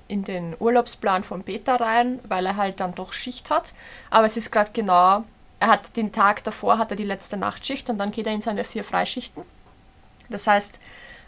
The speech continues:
äh, im schlimmsten Fall muss er nach der Nachtschicht wach bleiben, damit,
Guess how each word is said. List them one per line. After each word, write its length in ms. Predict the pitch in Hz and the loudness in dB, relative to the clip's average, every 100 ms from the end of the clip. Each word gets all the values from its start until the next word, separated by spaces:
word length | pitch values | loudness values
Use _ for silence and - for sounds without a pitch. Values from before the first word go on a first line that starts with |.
| - | -2
äh, 440 | 196 202 196 190 208 - - | 4 6 8 6 4 0 -6
im 100 | 214 | -2
schlimmsten 400 | - 247 - 269 | 2 2 2 -4
Fall 260 | - 240 226 | 4 4 4
muss 220 | 220 240 | 0 0
er 60 | 226 | 0
nach 160 | 202 | 0
der 120 | - 208 | -2 -2
Nachtschicht 520 | 196 - 240 - - | -2 -2 -8 -2 0
wach 180 | 180 - | 0 0
bleiben, 460 | 190 185 208 254 - | 0 0 0 -6 -6
damit, 240 | - 208 | -4 -4